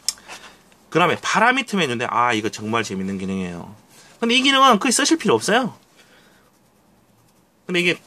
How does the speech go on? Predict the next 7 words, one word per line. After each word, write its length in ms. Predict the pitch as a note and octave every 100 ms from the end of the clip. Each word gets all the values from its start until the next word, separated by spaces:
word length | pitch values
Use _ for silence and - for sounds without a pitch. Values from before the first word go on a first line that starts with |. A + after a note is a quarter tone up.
| -
그래도 220 | - A#3+
설명을 300 | A#3+ C4+ C4+
해야 160 | A3 D4
되겠죠. 600 | C4 B2+ A2 B2 F#3 A3 -
이 140 | F3+
기능이 300 | F3+ G3 F#3
뭐냐면, 680 | A#2 B2+ C#3 C#3 D3+ G#2